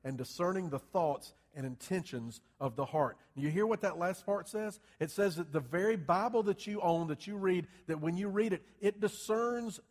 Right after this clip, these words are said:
the thoughts and intentions of the heart. And here's what that means. That means when you really read the Scripture,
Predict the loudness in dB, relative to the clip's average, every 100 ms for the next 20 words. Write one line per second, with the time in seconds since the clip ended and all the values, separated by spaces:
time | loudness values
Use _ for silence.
0 | _ -2 -2 -2 2 6 6 2 -6 -6
1 | -4 -4 -2 -4 -4 -4 0 0 2 2
2 | 2 -2 -6 -2 -2 -2 -4 -4 -6 -8
3 | -14 -20 _ _ _ _ 4 4 2 0
4 | 0 0 0 -2 -2 0 0 0 -4 -4
5 | -4 -4 -8 -10 -6 -4 -4 -8 -20